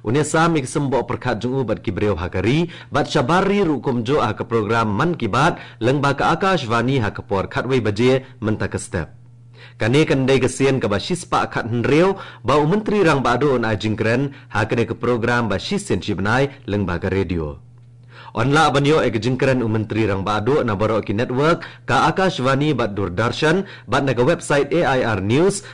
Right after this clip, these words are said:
Bat Na Ke News on A I R Mobile App.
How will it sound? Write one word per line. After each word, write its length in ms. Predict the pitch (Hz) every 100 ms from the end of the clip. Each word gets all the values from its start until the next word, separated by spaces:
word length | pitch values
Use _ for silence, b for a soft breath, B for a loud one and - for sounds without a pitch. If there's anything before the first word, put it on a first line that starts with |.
| B
Bat 160 | 110
Na 240 | 127 113 110
Ke 160 | 113
News 480 | 110 127 175 185 - -
on 240 | 113 110
A 80 | 139
I 160 | 139 113
R 240 | 110 107
Mobile 400 | 92 87 85 87
App. 320 | 82 82 76